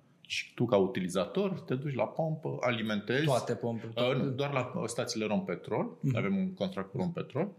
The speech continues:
Speaker 1: Și este o experiență foarte interesantă. Intri, alimentezi și observi ceilalți șoferi că încă se chinuie să ajungă la casă,
Speaker 2: Da.
Speaker 1: așteaptă la coadă.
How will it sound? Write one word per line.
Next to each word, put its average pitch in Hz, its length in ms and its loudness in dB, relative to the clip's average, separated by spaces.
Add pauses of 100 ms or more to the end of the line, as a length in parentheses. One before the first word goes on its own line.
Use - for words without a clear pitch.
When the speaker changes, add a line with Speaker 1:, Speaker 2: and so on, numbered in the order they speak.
(560)
Speaker 1:
Și 156 680 0 (440)
este 139 320 0
o 139 260 2
experiență 139 380 0
foarte 131 340 0
interesantă. 87 640 0 (840)
Intri, 131 580 0
alimentezi 113 800 2
și - 80 -6
observi 131 340 0
ceilalți 117 360 0
șoferi 117 520 -2
că 110 100 0 (220)
încă 139 200 2
se 117 160 0
chinuie 120 220 0
să 95 120 0
ajungă 98 220 -2
la 95 120 0
casă, 127 260 -2
Speaker 2:
Da. 120 60 2
Speaker 1:
așteaptă 104 420 -2
la 98 80 2
coadă. 104 540 -2